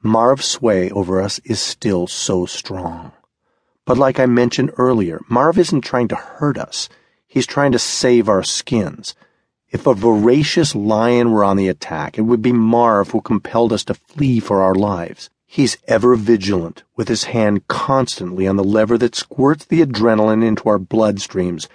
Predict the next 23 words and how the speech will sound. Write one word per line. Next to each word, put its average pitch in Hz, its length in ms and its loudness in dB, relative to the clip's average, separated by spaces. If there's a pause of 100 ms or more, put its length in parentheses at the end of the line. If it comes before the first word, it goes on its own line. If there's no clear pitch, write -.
(120)
and 113 120 0
the 107 60 4
life-saving 104 920 0
anxiety 90 800 -2
into 95 240 -4
our 92 140 2
brains. 87 760 -6 (680)
He's 104 220 -4
got 113 240 0
such - 180 -6
a 101 60 0
one-track 139 760 0
mind 123 320 2
about 123 240 0
helping 135 460 -2
us - 240 -14 (280)
that 104 120 -2
he 107 100 2
simply 131 500 -2
hasn't 113 320 0
heard 107 220 0
the 117 60 0
news. 98 500 -2